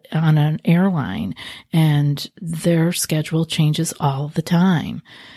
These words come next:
They work at night, they work in the day, they're traveling, they're not home, they're not in predictable situations. But one thing that we all do every day is we turn in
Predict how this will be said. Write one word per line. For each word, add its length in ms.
They 160
work 340
at 200
night, 320
they 100
work 240
in 80
the 100
day, 360
they're 180
traveling, 760
they're 140
not 240
home, 540
they're 160
not 200
in 100
predictable 640
situations. 760
But 240
one 220
thing 300
that 180
we 200
all 440
do 500
every 460
day 640
is 180
we 100
turn 440
in 460